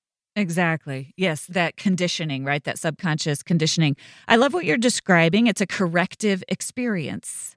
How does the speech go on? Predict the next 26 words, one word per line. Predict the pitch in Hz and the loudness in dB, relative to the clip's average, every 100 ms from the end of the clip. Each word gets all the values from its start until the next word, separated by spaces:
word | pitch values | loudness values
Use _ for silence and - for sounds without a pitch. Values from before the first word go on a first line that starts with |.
| - | 2
right? | 208 | 4
You | 202 | 6
have | 233 - | 4 2
to | 233 | -4
take | 294 277 - | -2 -4 -2
the | 277 | 0
risk | 214 151 165 - - - | 4 4 4 -2 -10 -6
to | 208 | -2
say | - - 226 190 160 160 180 - | -2 0 2 4 2 0 -4 -6
to | - 175 | -2 0
a | |
friend, | 175 - 170 156 147 - - - | 0 0 2 2 2 -2 -10 -4
and, | 302 - | -2 0
and | 285 277 - | -2 -2 -6
here's | - 480 | -2 0
the | 415 | 0
thing, | - 220 | -2 0
there's | 214 | 0
a | 220 | -2
couple | 302 349 320 | -4 -4 0
of | |
ways | 269 254 | 0 0
you | 233 | -2
can | 214 226 | 0 0
do | 262 226 | 2 2
it. | 165 165 - | 4 2 -2